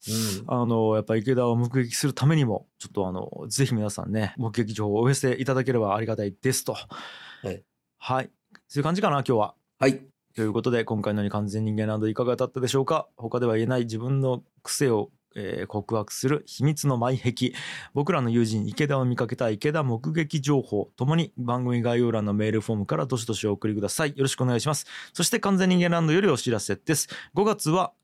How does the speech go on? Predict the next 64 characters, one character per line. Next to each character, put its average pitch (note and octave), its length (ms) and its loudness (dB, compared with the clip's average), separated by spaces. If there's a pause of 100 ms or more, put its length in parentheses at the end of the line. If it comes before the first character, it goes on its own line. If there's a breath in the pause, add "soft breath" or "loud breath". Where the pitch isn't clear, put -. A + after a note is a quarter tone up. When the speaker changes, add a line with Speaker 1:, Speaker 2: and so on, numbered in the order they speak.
Speaker 2:
火 E3 140 0
曜 F#3 140 4
日 C#3 120 2
が A2+ 140 2
五 G#2+ 180 -2
回 F3 220 0
あ D#3+ 80 2
る C#3 100 0
と A#2 160 -2
い - 20 2
う G#2+ 80 0
こ - 120 -10
と A#2 100 -4
で、 E3 100 0
恒 D3+ 280 2
例 D3+ 120 4
の C#3+ 140 4
ラ A2+ 120 2
ジ D3+ 120 -2
オ E3+ 80 -2
ト E3 140 2
ー - 20 0
ク D3 100 0
生 C#3 200 2
配 C#3 180 0
信 A#2 260 -2
を D3+ 120 2
五 C#3 120 -2
月 C#3+ 220 -2
三 C3 240 0
十 G#2+ 160 -2
一 G#2 200 -2
日 D3+ 200 2
二 C3+ 120 6
十 C#3+ 140 4
二 A#2+ 120 4
時 G#2+ 100 -6
か D#3+ 80 0
ら E3 120 2
行 A2 160 0
い G2+ 60 0
ま C3+ 120 0
す。 - 200 -4
ぜ D#3 140 0
ひ D3 180 0
ア - 120 -2
プ C3 120 2
リ C3+ 60 4
を C#3 100 4
イ A#2 60 0
ン A2+ 40 0
ス - 100 -8
ト A#2 100 2
ー - 20 2
ル A2 60 0
し - 80 -4
て - 80 2
お B2 80 2
聞 - 180 -14
き G#2 140 -6
く G#2 80 0
だ F#2 100 0
さ - 260 -4
い。 C#3+ 120 -2